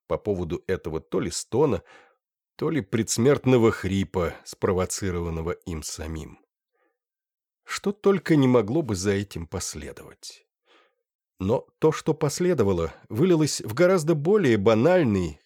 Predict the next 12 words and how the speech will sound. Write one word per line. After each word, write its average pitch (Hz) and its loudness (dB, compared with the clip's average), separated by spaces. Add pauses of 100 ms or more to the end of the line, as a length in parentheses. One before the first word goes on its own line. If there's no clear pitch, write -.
хотя 147 -4
и 226 -4
совершенно 190 0
неожиданный 98 2
звук. 82 -14 (1040)
Внезапно 92 -2 (120)
из 95 -8
дотоле 98 0
молчавших 92 -6
часов - -6
с - -14
кукушкой – - -8